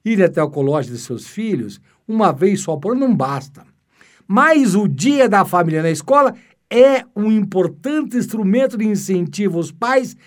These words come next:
para acompanharem de perto o cotidiano escolar, não apenas nesse dia, mas em todo o ano letivo.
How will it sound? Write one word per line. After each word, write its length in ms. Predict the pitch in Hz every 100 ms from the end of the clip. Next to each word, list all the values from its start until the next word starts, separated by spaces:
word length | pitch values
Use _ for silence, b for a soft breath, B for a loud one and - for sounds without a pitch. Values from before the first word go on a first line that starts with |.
| b b b
para 200 | 277 254
acompanharem 960 | - 320 311 294 262 220 277 285 285
de 140 | 262 233
perto 580 | - 196 151 - - _ _ _ _ _ _
o 120 | 151
cotidiano 640 | 143 165 151 127 113 139 123
escolar, 500 | - 123 120 190 240
não 180 | 302 302
apenas 760 | 269 - 294 285 180 123 98
nesse 340 | 139 160 147 123
dia, 400 | 120 220 165 - b b b
mas 260 | 285 294 220
em 160 | 233
todo 500 | 196 - 269 277 208
o 160 | 214 214
ano 180 | 247 240
letivo. 600 | 240 - - 135 -